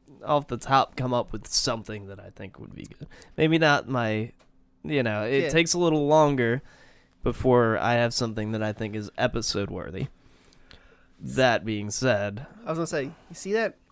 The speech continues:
Speaker 2: We don't have a problem. We're professionals. That's
Speaker 1: That's right. This is part of the job, boys and girls.
Speaker 2: Um, <laughs> so do yourselves a favor.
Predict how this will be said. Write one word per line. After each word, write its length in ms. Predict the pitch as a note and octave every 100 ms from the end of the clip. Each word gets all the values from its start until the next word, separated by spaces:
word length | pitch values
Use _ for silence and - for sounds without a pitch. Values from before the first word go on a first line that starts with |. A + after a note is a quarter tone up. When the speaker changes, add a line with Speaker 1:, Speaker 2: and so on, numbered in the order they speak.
| _
Speaker 2:
We 140 | E3 E3
don't 200 | A#3 F#3+
have 160 | D#3+
a 40 | C#3+
problem. 580 | - C3+ C#3+ F3 F3 D#3
We're 120 | D#3
professionals. 920 | D#3 C#3+ F#3 F3+ - A#2 A#2 - - - _ _ _ _ _ -
That's 280 | F3+ E3 - - - - _ -
Speaker 1:
That's 220 | G#2+ B2
right. 240 | D3 G3
This 160 | C#3 F3
is 100 | F3+
part 280 | - C3 A2
of 80 | G2+
the 80 |
job, 360 | G#2+ C#3+ C#3 G2+
boys 240 | - -
and 120 | G#2+ F2+
girls. 400 | E2 - - - - - - - - -
Speaker 2:
Um, 480 | D#3+ D#3+ D#3+ D#3 D3+ G3 - _ _
<laughs> 400 | _ _ _ -
so 560 | - F#3+ E3+ D#3 D3 D3 _ _ _
do 100 | -
yourselves 400 | A#3 A#3 F#3 C#3+
a 40 | C#3
favor. 520 | D#3 C#3+ C3+ C3+